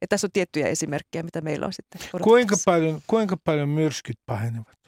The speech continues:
Speaker 1: No, meillä tota, ö, tämänhetkiset niinku ilmastomallit indikoi, että tämmöiset talvimyrskyt, matalapainemyrskyt ei välttämättä kauheasti lisääntyisi,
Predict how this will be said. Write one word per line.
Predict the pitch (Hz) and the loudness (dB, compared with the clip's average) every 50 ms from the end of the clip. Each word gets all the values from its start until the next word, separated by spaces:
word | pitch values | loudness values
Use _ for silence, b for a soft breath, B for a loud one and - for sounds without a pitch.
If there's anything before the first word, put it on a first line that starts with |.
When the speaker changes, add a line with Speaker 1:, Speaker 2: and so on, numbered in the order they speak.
| _ _ _ _ _ _ _ _ - B B B B B B 220 - | _ _ _ _ _ _ _ _ -18 B B B B B B -6 -2
Speaker 1:
No, | 185 | 0
meillä | 208 240 262 269 262 | 2 2 2 2 2
tota, | - 247 - - 226 220 | 0 0 2 4 4 4
ö, | 202 - - 220 208 208 208 196 220 - - - 220 - - | 4 4 4 4 4 4 4 2 2 0 -2 -2 -2 0 0
tämänhetkiset | 262 262 269 262 262 - - 202 196 - | 2 2 2 0 0 -2 -2 -2 -2 -2
niinku | 185 - 175 | -2 -2 0
ilmastomallit | 196 196 196 190 - 175 170 160 165 - - 185 185 180 175 - - | 0 0 0 -2 -2 -2 -2 -2 -2 -2 0 0 2 2 0 0 -2
indikoi, | 185 180 165 165 - - 156 156 156 - | -2 -2 -2 -2 -2 0 0 0 2 0
että | - 170 - - - | 0 -2 -4 -4 -4
tämmöiset | 165 165 156 175 - _ | -4 -2 -2 -4 -4 _
talvimyrskyt, | - 214 214 202 185 165 151 147 - - 175 - - | 2 2 4 4 2 0 -2 -4 -4 -6 -6 -2 0
matalapainemyrskyt | 202 214 208 170 151 - - 151 139 139 143 147 143 143 - - - 160 - - | 0 2 2 0 0 0 -2 -2 -2 -2 -4 -4 -6 -6 -8 -8 -10 -8 -4 0
ei | 165 165 156 - - | 0 0 0 0 0
välttämättä | 151 143 143 - - - - - - - 185 - | 0 0 0 -2 -4 -4 -4 -6 -6 -6 -6 -2
kauheasti | - 160 160 165 170 170 - 175 165 | -2 -2 0 0 -2 -4 -4 -4 -6
lisääntyisi, | 165 185 - 202 208 208 226 233 240 - 254 | -4 -2 -2 -2 -2 -2 -4 -4 -2 -2 -4